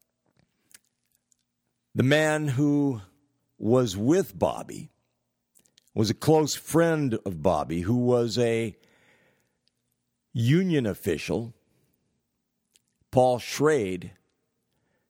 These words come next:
He was shot by Sirhan Sirhan, shot in the forehead, and he survived. And he's now ninety-three years of age, and he is still calling for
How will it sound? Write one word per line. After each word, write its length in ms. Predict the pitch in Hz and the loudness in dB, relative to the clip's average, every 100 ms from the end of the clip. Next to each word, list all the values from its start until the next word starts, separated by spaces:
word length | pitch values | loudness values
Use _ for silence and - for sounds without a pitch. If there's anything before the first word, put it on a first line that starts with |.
| _ | _
He 160 | 147 170 | 0 2
was 200 | 127 101 | 0 -4
shot 420 | - 113 76 - _ _ _ _ _ _ _ _ - | 0 0 -2 -10 _ _ _ _ _ _ _ _ -2
by 140 | 101 | 0
Sirhan 520 | - 107 98 82 73 | 0 -2 -2 -4 -6
Sirhan, 520 | - - 60 - - _ _ _ _ _ _ _ _ _ _ _ - | -4 -4 -6 -10 -20 _ _ _ _ _ _ _ _ _ _ _ -10
shot 320 | - 127 113 | 2 2 2
in 100 | 107 | -2
the 80 | 98 | -6
forehead, 520 | - 104 85 69 50 _ _ _ _ _ | -2 -2 -2 -6 -10 _ _ _ _ _
and 120 | - 87 | -4 -4
he 60 | |
survived. 920 | 85 - 95 90 101 85 65 50 - _ _ _ _ | -2 -2 0 0 0 -2 -6 -10 -20 _ _ _ _
And 80 | 98 | -4
he's 180 | 107 95 | -2 0
now 220 | 123 117 | 0 0
ninety-three 1000 | 113 113 117 139 147 143 135 - 113 123 | 0 0 0 0 0 -2 -2 -4 -2 -2
years 440 | 113 117 110 107 | 0 0 0 0
of 140 | 104 92 | 0 0
age, 520 | 90 85 87 85 - - _ _ _ _ _ | 0 0 -2 -8 -14 -20 _ _ _ _ _
and 180 | - 113 | -2 0
he 160 | 123 139 | 2 2
is 140 | 131 | 0
still 920 | - - - - 170 160 151 147 117 - _ _ | 0 0 0 2 2 4 0 -2 -4 -12 _ _
calling 680 | - 147 143 127 113 101 92 | 2 4 4 0 -4 -6 -8
for 640 | - 104 90 82 80 | -2 0 0 -2 -4